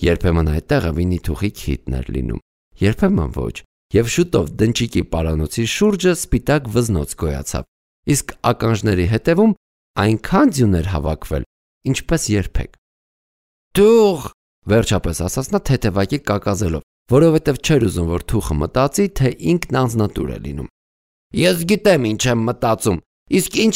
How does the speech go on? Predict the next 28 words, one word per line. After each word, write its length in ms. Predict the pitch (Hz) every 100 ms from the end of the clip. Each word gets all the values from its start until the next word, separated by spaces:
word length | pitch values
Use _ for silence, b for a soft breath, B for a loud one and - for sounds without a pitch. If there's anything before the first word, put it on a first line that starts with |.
| -
կլինի, 280 | 139 131 196
եթե 280 | 214 - 143
մենք 300 | 131 143 151
հիմա 220 | 139 110 110 98
գնանք 360 | 101 85 78 -
տուն 200 | 175 277 - _ -
և 160 | 202 202
ինչպես 280 | - 107 95 -
պետքն 260 | 208 -
է 80 | 214 185
սովորենք 460 | 147 135 139 170 -
քո 140 | 143 117
երգը, 420 | 117 107 - - - _ _ _ _ -
իսկ 220 | 135 - - 190
Իային 400 | 220 269 185 135
մեկ 220 | 175 185
ուրիշ 180 | 185 170 170
անգամ 300 | 170 151 101 -
կերքենք, 440 | 82 78 - 78 b _ _ -
վաղը 400 | 147 175 165 160 156 -
կամ, 200 | 190 208 226 262 _ _ _ _ -
կամ 280 | 226 247 220
ասենք 280 | 208 226 196 175
մեկ 200 | 202 160
ուրիշ 180 | 180 - 190
անգամ, 300 | 185 170 - - _ 170
երբ 140 | 202 -
պատահաբար 680 | 180 175 147 131 135 196 370